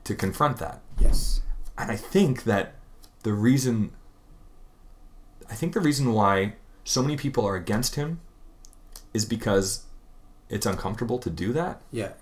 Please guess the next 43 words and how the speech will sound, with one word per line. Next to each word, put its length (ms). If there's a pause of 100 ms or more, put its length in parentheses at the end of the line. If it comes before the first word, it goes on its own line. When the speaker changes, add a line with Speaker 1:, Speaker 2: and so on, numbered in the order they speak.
(200)
Speaker 1:
And 80
Speaker 2:
They 40
Speaker 1:
the 40
Speaker 2:
wanna 100
Speaker 1:
reason 200
why 80
Speaker 2:
take 60
Speaker 1:
so 160
many 140
Speaker 2:
biology 160
Speaker 1:
people 220
Speaker 2:
out 180
of 120
it. 120 (320)
Speaker 1:
The, 80 (120)
the 160
reason 200
why 80
so 140
many 160
people 400
are, 440 (680)
uh, 160 (400)
the 160
other, 380
kind 140
of 60
the 140
other 160
side 240
of 60
it, 200 (140)
are 320
attracted 680
to 180
it, 140 (420)
is 160
because 500 (960)
he's 240
saying 360
it's 160
okay 560
to, 380